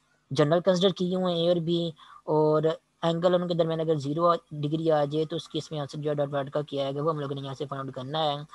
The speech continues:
तो डॉट प्रोडक्ट का आंसर आपके पास आएगा magnitude of A, जो कि वेक्टर जनरल कंसीडर किया है, इसलिए वो as it is आ जाएगा। उसके बाद इसी तरह magnitude of B,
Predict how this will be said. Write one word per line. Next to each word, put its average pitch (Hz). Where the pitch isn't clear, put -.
तो 156
डॉट 151
प्रोडक्ट 165
का 175
आंसर 160
आपके 156
पास 160
आएगा 151
magnitude 156
of 175
A, 175
जो 143
कि 160
वेक्टर 147
जनरल 147
कंसीडर 160
किया 156
है, 156
इसलिए 151
वो 143
as 131
it 147
is 165
आ 160
जाएगा। 151
उसके 147
बाद 151
इसी 147
तरह 156
magnitude 151
of 139
B, 165